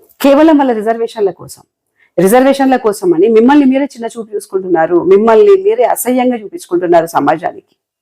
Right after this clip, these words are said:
మీకు మేము రెస్పెక్ట్ ఇస్తున్నాం, మీ గౌరవాన్ని మీరే కోల్పోతున్నారు,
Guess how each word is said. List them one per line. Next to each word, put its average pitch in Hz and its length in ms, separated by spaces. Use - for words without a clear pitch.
మీకు 240 160
మేము 233 240
రెస్పెక్ట్ 277 360
ఇస్తున్నాం, 190 420
మీ 180 140
గౌరవాన్ని 226 440
మీరే 202 240
కోల్పోతున్నారు, 180 640